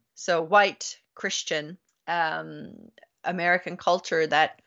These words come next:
was ex-, was def-, were defined as the real Americans, excluding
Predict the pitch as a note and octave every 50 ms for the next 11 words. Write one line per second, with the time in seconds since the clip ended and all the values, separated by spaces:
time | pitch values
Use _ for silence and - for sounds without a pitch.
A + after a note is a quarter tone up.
0 | _ _ _ _ - F3+ F#3+ F3+ F3+ F#3+ E3+ - - - - - - _ _ _
1 | _ _ _ _ _ _ _ B2+ C#3 E3+ G#3 G#3 G3+ - A3 G3 - - F#3+ -
2 | - - G3+ G#3 G3 G3 - - G3+ F#3+ F#3 F#3+ F#3 - F#3 D#3 D#3+ E3+ F3 F#3
3 | F3+ F3 F3 E3+ E3+ - _ _ - - E3+ D#3+ C#3 C3 A#2+ A#2+ D3 - - -
4 | - - - F3 F#3 - - - - _ _ _ _ _ - G3+ - - - -
5 | - G#3 G3+ A3+ A#3 A3+ G3 E3+ D3+ D3 D3+ D#3+ F3